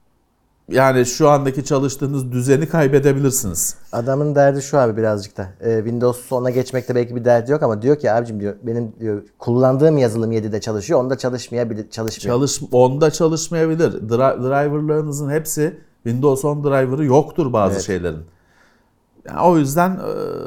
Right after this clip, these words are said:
Speaker 1: o düşünüp verin o kararı.
Speaker 2: Microsoft da diyor ki siz diyor Windows yedi ile sisteminiz var. Boş ver diyor. Windows onla falan uğraşmayın. Gelin diyor Surface verelim size. İçinden Windows on çıkıyor zaten <laughs> diyor. Öyle bir
Speaker 1: Ya
Speaker 2: sayfa
Speaker 1: şimdi
Speaker 2: hazırlamış.
Speaker 1: tabii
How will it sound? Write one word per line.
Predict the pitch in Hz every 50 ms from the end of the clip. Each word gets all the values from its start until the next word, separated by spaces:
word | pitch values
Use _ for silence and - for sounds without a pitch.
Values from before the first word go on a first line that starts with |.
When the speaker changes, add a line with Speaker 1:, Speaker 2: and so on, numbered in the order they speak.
| - - - - -
Speaker 1:
o | - - 120 139 135 135 127
düşünüp | 120 - - 160 151 143 147 -
verin | 127 113 101 95
o | 95 87
kararı. | - - 92 87 95 92 95 113 156 202 - -
Speaker 2:
Microsoft | 117 110 - 135 123 123 135 127 -
da | - 135 131
diyor | 139 165 180
ki | 180 143 120 - - _ _
siz | - - 123 117 113 117
diyor | 123 123 123 123 113 - - _ -
Windows | 120 120 123 123 120 120 -
yedi | 131 117
ile | 120 120 123 117
sisteminiz | - - - 165 190 208 170 120
var. | 113 110 110 - - -
Boş | 202 214 208 -
ver | 220 180 147 123
diyor. | 113 110 107 120
Windows | 139 143 147 147 139 -
onla | 160 151 151 143
falan | 143 139 123
uğraşmayın. | 127 139 143 139 - - 107 110 123
Gelin | 135 175 175 175 180
diyor | 180 165 147
Surface | - - 156 151 147 156 151 - 139
verelim | 120 113 104 98 101
size. | - 120 - 220
İçinden | - - - 160 156 151
Windows | 151 151 151 156 151 139 147
on | 147 135
çıkıyor | - - - 151 147 135
zaten | 107 101 85 - - - 120 117 120
<laughs> | 110 - -
diyor. | 135 131 160 - - -
Öyle | - 135 127 127 127
bir | 135
Speaker 1:
Ya | -
Speaker 2:
sayfa | - - 120
Speaker 1:
şimdi | - 135
Speaker 2:
hazırlamış. | 127 - 123 117 113 269 285 262
Speaker 1:
tabii | 254 240 233